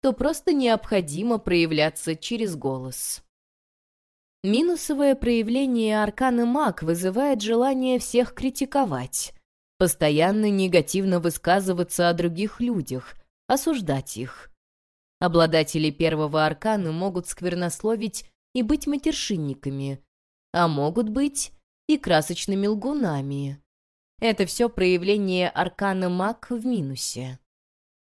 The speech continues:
Для выведения его в плюс важно задать себе вопрос: "Какой я человек, когда я проявляюсь?"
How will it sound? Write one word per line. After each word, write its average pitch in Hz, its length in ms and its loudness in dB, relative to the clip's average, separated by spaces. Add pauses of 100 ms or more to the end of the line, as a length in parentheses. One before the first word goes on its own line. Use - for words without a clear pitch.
(100)
Для 202 200 4
выведения 170 720 0
его 160 320 2
в - 140 -16
плюс 226 480 -2 (360)
важно 269 400 2
задать 262 400 0
себе 262 360 0
вопрос: 208 680 -4 (720)
"Какой 202 400 2
я 170 180 6
человек, 175 720 0
когда 214 300 2
я 196 160 2
проявляюсь?" 247 960 -2